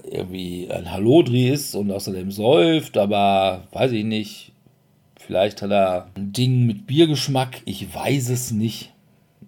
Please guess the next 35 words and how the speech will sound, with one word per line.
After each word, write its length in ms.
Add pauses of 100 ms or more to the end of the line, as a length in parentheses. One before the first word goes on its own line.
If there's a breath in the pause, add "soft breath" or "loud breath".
(960)
Aber 500 (280)
jedenfalls 360
ist 60
sie 80
da 80
immer 220
noch 140
so 80
ein 120
bisschen 800
und 240
regt 240
sich 80
dann 140
immer 180
auf, 340
wenn 120
er 120
dann 100
wieder 160
verantwortungslos 1000
und, 140 (680 soft breath)
äh, 260 (240)
jedenfalls 480
Nita 460
Morales 760
heißt 260
die 100
Gute 500 (180)
und 380
wird 260
gespielt 460
von 180
Akari 680
Endo. 500